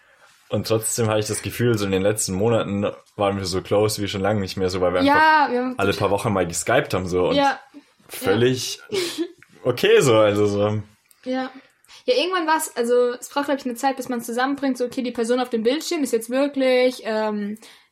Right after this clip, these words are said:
Speaker 2: mein Freund, meine Freundin oder so. Aber dann,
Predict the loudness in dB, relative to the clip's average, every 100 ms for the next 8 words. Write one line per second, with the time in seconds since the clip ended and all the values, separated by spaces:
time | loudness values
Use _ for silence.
0 | _ _ -2 -2 0 0 0 0 -2 -4
1 | -2 -2 -2 0 0 2 0 -2 -6 -20
2 | -20 -20 -20 _ _ _ 2 4 4 4
3 | 2